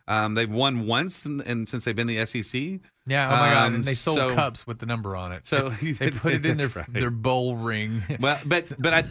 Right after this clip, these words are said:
Speaker 1: I think that they have it this year, and I think they get past L S U. Yeah, I think it's gonna be a,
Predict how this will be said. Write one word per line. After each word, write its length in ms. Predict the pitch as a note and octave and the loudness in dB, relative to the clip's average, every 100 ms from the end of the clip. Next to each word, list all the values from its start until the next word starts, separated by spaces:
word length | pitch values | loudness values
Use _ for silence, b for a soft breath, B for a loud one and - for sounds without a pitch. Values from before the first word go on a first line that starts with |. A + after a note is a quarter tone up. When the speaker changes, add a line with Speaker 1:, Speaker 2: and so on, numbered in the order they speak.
| C#3+ | 2
Speaker 1:
I 40 | D3 | 4
think 260 | E3 D#3+ | 4 2
that 100 | D3+ | 2
they 100 | D3+ | 0
have 220 | C3 C3+ | 4 4
it 20 | C#3 | 4
this 180 | A#2+ | -2
year, 140 | D3+ E3 | 0 2
and 100 | B2+ | 2
I 60 | |
think 180 | B2 C#3+ | 2 0
they 80 | C3+ | 0
get 160 | B2+ C#3 | 0 2
past 240 | C3 B2 | 2 2
L 120 | B2 | 0
S 120 | A#2 - | 0 0
U. 80 | C3+ | -2
Yeah, 260 | A2+ A#2+ A#2 | 2 4 4
I 60 | |
think 300 | A#2 A2+ A2 | 2 -2 -2
it's 160 | A2 - | -6 -4
gonna 120 | A#2 | -4
be 120 | G#2+ | -2
a, 100 | G2 | -4